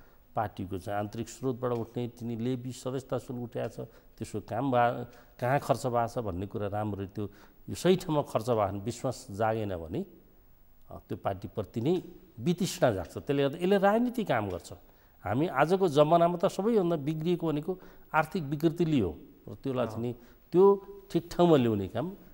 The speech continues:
Speaker 1: यो केन्द्रीय लेखा आयोगले गर्छ।
Speaker 2: हालै जो पार्टीमा एक किसिमको विभाजन जस्तो देखियो,
Speaker 1: उम्।
Speaker 2: यसको प्रभाव पनि देखिने हो यहाँहरूको आयोगमा?
Speaker 1: अ, यसको प्रभाव दे-, देखिन्छ।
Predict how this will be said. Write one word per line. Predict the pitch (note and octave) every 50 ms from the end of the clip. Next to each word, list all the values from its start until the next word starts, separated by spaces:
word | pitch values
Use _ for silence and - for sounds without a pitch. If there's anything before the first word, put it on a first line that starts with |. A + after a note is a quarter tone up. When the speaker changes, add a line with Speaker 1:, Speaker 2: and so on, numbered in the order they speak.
| - - _ -
Speaker 1:
यो | - G#2
केन्द्रीय | F#2+ - A2+ G#2+ G2+ G2 G2+
लेखा | F#2 F#2 G2 A2 - - A#2+ G2+
आयोगले | F#2+ F2+ F2 F2 G#2+ B2
गर्छ। | G#2+ F#2+ F#2 F2+ - - D3 C3+ - - - _ - - _ _ - - - - - -
Speaker 2:
हालै | - D#3+ E3+ F3+ E3+
जो | C#3+ D3+ D3 B2+ A2 G2+ F#2+ - - - - - - - - _ _ - - - - - - -
पार्टीमा | A#2+ C3+ D#3 D3+ D3
एक | C#3+ C3+ C3
किसिमको | - C3+ - - C3 C3 C3 B2
विभाजन | A2 A#2+ A#2 A#2+ A#2+ A#2+ G#2+ A2+ A2+ A#2
जस्तो | A2 G#2 - - -
देखियो, | G#2+ G#2+ G#2 G2+ - G#2 G2 G2 G2+ B2 - - _ -
Speaker 1:
उम्। | G#2+ G2+ F#2+ F#2+ G2 - - - _ - _ _ - _ _ _ _ _ _ _ _ _ _ _ - _
Speaker 2:
यसको | D#3+ D#3 - - G3
प्रभाव | F3 E3+ D#3 C#3+ C3 C3+ C#3 C3+ B2 - - - - - - - - - - - - - _ _ _
पनि | - C#3+ D#3 D#3+
देखिने | D3 C#3+ C#3 - C3 A#2 G#2+
हो | G2 F#2 G2+ - - - - - - - _ _ _ - _ -
यहाँहरूको | A2+ A#2+ A2+ G#2+ G#2+
आयोगमा? | F#2+ G2 G2 F#2 F#2+ F#2+ F2+ - - _ - - - - _ - - - - -
Speaker 1:
अ, | A#2 A2 G#2+ G2+ G2 G2 G2 G2 G2 F#2+ G2+ A#2+ D3
यसको | B2 - - C#3+
प्रभाव | B2 - - C3+ B2+ B2+ B2+ A#2+ A2+ G#2+ G#2+
दे-, | A#2+ C3+ C#3+ D#3
देखिन्छ। | D3 C#3 F#3 F#3+ F#3+ - A3 F3 C3 -